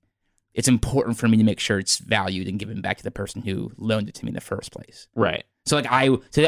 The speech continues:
Speaker 1: I, the idea of just losing it doesn't make a lot of sense to me 'cause, like, I would be
Speaker 2: Yeah.
Speaker 1: on, like, full alert. Do you know what I mean?
Speaker 2: A hundred percent.
Speaker 1: So, do you, like, you were, do you remember the last place it was or anything like that?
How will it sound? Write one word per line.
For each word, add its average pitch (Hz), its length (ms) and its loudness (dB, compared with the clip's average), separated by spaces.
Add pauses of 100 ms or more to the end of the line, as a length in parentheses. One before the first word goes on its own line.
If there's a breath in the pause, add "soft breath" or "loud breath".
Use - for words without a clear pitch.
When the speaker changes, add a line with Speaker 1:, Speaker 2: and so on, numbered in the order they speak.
Speaker 1:
I, 143 120 2
the 147 160 4
idea 151 220 4
of 139 40 -4
just 123 160 0
losing 123 400 6
it 113 60 4
doesn't 107 120 0
make 101 120 0
a - 20 0
lot 95 80 0
of 82 80 -8
sense 104 280 -2
to - 100 -8
me 113 340 6
'cause, 101 140 -4
like, 104 160 -6
I 113 100 4
would 110 80 2
be 113 100 4
Speaker 2:
Yeah. 98 60 2
Speaker 1:
on, 98 60 -4
like, 92 120 -10
full 95 440 -2
alert. - 340 -6
Do 117 80 0
you 113 60 4
know 113 60 2
what - 20 4
I - 20 4
mean? 117 300 2
Speaker 2:
A 110 100 4
hundred 104 240 4
percent. 69 540 -6
Speaker 1:
So, - 240 -2
do 135 60 2
you, 143 40 4
like, 135 160 0
you 127 120 6
were, 120 120 6
do 113 100 -4
you 127 160 6
remember 120 1000 6
the 120 40 4
last 110 200 2
place 113 200 0
it 110 140 -2
was 127 840 4
or 113 1200 2
anything 110 540 0
like 110 260 -4
that? 110 920 -6